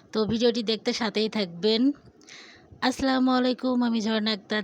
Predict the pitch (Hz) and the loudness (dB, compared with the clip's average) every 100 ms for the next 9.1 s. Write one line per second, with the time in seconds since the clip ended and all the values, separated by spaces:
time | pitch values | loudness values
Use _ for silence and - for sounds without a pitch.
0 | - 233 240 240 254 240 233 233 233 247 | -2 -2 -2 -2 -4 -4 -2 0 0 0
1 | 233 233 - 233 233 185 214 214 202 214 | -2 -6 -6 -4 -4 -2 -2 -2 -2 -4
2 | 180 196 190 196 190 196 214 254 - 196 | -2 -2 -2 -4 -2 0 0 -4 -4 -8
3 | - 202 196 156 190 196 202 202 190 185 | -4 -4 -2 -2 -2 -2 -2 -2 -4 -6
4 | - 190 190 190 202 208 - 208 175 185 | -6 -4 -4 -2 0 0 0 -2 -2 -4
5 | 180 170 - 247 302 - - - - - | -4 -6 -6 -6 -6 -12 -18 -18 -18 -20
6 | _ 208 214 - 226 233 240 233 208 208 | _ -2 -2 2 2 2 2 0 -2 -4
7 | - 208 220 208 196 233 190 190 208 190 | -4 -6 -4 -4 -4 -4 -2 -4 -4 -4
8 | 214 214 202 190 202 - 190 185 - 202 | -4 -2 -2 -2 -4 -4 -4 -4 -6 -6